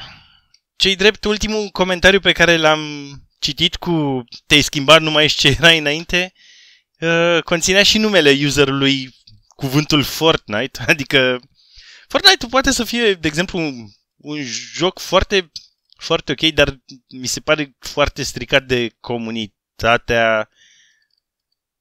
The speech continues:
acestui joc, de cum este tratat, de cum <laughs> reacționează oamenii. Uh, l-am jucat și eu, știți că v-am zis că o să-i dau o șansă și o să-l joc, l-am jucat și eu, dar, uh,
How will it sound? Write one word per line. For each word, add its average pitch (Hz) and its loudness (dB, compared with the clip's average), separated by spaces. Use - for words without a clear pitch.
acestui 101 -6
joc, 92 -6
de 92 -8
cum 180 0
este 175 0
tratat, 151 2
de 139 -2
cum 160 -4
<laughs> 113 -8
reacționează 135 2
oamenii. 139 -4
Uh, 135 2
l-am 220 2
jucat 254 0
și - 2
eu, 147 0
știți - -2
că 165 -4
v-am 135 4
zis 151 0
că 117 2
o 127 -8
să-i 117 0
dau 123 6
o 127 2
șansă 127 -2
și 117 -4
o 120 -4
să-l 107 -6
joc, 104 -6
l-am 123 -6
jucat 113 -4
și - -10
eu, 113 -2
dar, 107 -4
uh, 101 -6